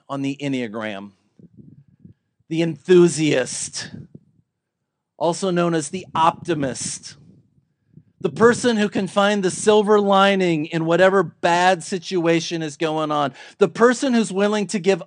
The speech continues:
others a second chance. The person who looks at whatever circumstances, whatever somebody has done in their past and says, "I think we ought to invite him in.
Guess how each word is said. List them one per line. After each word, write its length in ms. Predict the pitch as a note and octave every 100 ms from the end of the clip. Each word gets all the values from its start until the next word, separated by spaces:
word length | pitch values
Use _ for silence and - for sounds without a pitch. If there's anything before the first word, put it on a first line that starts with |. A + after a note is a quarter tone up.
| F#3
others 480 | F#3+ F#3 G3 F3 D#3+
a 60 |
second 500 | D#3 - E3+ E3+ E3+
chance. 540 | D3+ F#3+ E3 D3+ C3+ - - -
The 120 | A3
person 640 | - - C#4 D#4 - D4+ D4 - -
who 140 | A#3
looks 320 | G#3+ B3+ C#4+ A#3+
at 120 | G3
whatever 280 | G#3 G3+ F#3
circumstances, 960 | - B3+ B3+ B3+ - A#3 A#3 G#3 G3+
whatever 380 | F#3+ G#3 C4 D#4
somebody 380 | - C4 B3+ A3+
has 160 | G3
done 200 | E3+ G#3+
in 80 | G#3+
their 140 | G#3
past 420 | F#3+ G#3 G3 G3+ G3+
and 100 | F#3+
says, 220 | G3 - -
"I 160 | A3+
think 240 | G#3 G#3+ F#3+
we 140 | F#3
ought 100 | F3
to 60 | E3
invite 340 | D3 D3+ D3
him 120 | C#3+
in. 260 | C#3 A#2+